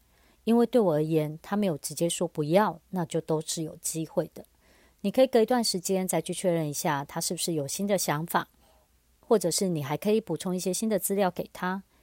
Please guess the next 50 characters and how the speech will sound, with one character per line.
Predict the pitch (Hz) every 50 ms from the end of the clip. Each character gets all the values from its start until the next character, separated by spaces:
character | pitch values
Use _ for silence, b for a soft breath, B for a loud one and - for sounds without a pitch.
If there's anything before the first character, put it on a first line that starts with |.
| b b b b
一 | -
直 | - - 220
去 | 196 - 247 233
追 | - - 226 214
踪 | 202 - 214 208 -
一 | -
个 | 165 - 180
案 | - 180 190 185
件 | 170 - 190 175
到 | 165 185 170
结 | 165 - - 151 143
束， | 143 - - - 165 - - _ _
其 | - - 170
实 | - - 180
也 | 160 156
会 | 156 180 180
帮 | - - 202 214 214
助 | - 240 220 196
你 | 175 156 143 131 -
带 | - 185 160
来 | 151 143 147
一 | 160
些 | 156 - 170 160
额 | 160 - 151 147
外 | 165 214 226 208
的 | - 175 147 143
成 | - - 156
交 | 139 - 151 151
机 | - - - 156
会。 | 143 - - 175 - _ _ _ _ _ _ _ _ _ _ _ _ _ _ _ _
以 | 190
上 | 175 - 233 226 214
这 | - 240 233
四 | 214 - - - 233
个 | - 196
点 | 170 - 165 147
非 | 139 - - 214 226
常 | - 202 175
的 | 160 160
重 | 156 - 180 165 160
要， | 156 156 156 147 175 - b b b b b b
我 | - 160
希 | 151 - 196
望 | 185 190 185
对 | 170 208
你 | 190 185 160
有 | 143 156 156 170
所 | - - 170
帮 | 143 - 165 170 180
助， | - - 202 175